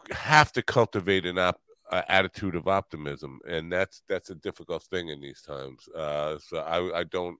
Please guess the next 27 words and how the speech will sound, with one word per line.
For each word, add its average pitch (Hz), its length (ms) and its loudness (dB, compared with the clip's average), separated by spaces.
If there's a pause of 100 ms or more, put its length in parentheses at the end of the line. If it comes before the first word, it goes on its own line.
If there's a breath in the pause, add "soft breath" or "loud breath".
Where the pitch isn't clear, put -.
envy 85 600 -6 (300 soft breath)
you 85 160 -6
having 82 320 0
to 78 60 -10 (100)
deal 87 240 0
with 78 120 -6
that. 80 180 0
Cha-, 85 320 0
challenge 107 440 2
yourself 87 400 -4 (240)
to 85 260 -4 (540 soft breath)
express, - 520 6 (280)
to 117 120 6
have 131 220 8
the 127 160 6
ideas 113 340 6
that 104 120 -4
you 104 100 -8
just 95 240 0
expressed, 98 500 0 (380 soft breath)
and 95 300 4
to 90 440 -2 (280)
cultivate 98 640 2 (120)
an 92 120 0
attitude 95 420 2
of 82 140 -4
op-, 95 240 2